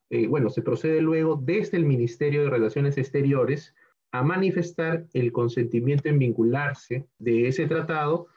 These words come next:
mediante el depósito del instrumento de ratificación o de adhesión. Ya para ese momento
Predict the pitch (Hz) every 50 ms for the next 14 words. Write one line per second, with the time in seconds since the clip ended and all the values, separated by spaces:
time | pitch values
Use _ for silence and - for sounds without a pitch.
0 | _ _ - 123 120 120 123 127 127 123 127 127 - 135 131 131 131 - - 123
1 | 120 117 113 117 117 - - 147 147 147 - 147 139 - - 156 156 151 156 -
2 | _ _ _ - 127 123 117 117 113 113 - - 117 123 131 139 143 147 139 131
3 | 127 123 113 - - 107 - 117 110 - - - - - - 160 165 165 160 160
4 | 160 160 160 - _ _ _ _ _ _ _ _ - - 113 113 117 113 110 107
5 | 107 110 110 110 - - 135 117 98 92 - _ _ _ _ _ - 123 131 196
6 | 220 - 220 208 202 214 208 - 208 190 180 175 185 196 202 202 196 - - 220
7 | 269 -